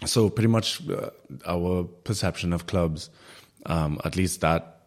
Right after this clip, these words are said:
like, kind of space was, yeah, the same way, you know, like, bottle service,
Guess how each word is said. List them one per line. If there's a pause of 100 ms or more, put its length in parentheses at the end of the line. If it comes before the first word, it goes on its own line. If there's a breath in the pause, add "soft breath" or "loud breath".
(260)
like,
kind
of
space
was,
yeah,
the
same
way,
you
know,
like,
bottle
service,